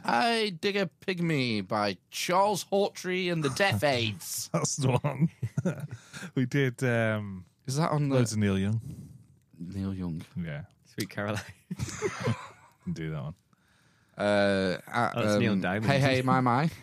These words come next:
Speaker 2: No, it was, we did Cortez the Killer a couple of times. That was, that ended up sounding really well at the
Speaker 1: Rocking
Speaker 2: end.
Speaker 1: in the Free World.
Speaker 2: Nah.
Speaker 1: Oh, lame.
Speaker 2: No, all weird ones. <laughs> No, it's good though.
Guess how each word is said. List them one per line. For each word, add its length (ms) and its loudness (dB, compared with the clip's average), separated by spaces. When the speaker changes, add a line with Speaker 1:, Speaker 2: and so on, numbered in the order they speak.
Speaker 2:
No, 300 4
it 60 0
was, 300 -4
we 120 0
did 160 0
Cortez 420 0
the 80 -4
Killer 320 -2
a 60 -6
couple 260 -10
of 60 -14
times. 380 -10
That 140 -8
was, 220 -12
that 120 -8
ended 180 -2
up 120 -6
sounding 280 0
really 220 -2
well 200 -4
at 60 -6
the 60 -2
Speaker 1:
Rocking 160 -6
Speaker 2:
end. 60 0
Speaker 1:
in 100 0
the 80 -4
Free 220 -10
World. 360 -8
Speaker 2:
Nah. 340 2
Speaker 1:
Oh, 640 2
lame. 520 2
Speaker 2:
No, 80 0
all 240 4
weird 240 2
ones. 420 0
<laughs> 60 -8
No, 140 2
it's 100 -2
good 200 -2
though. 160 0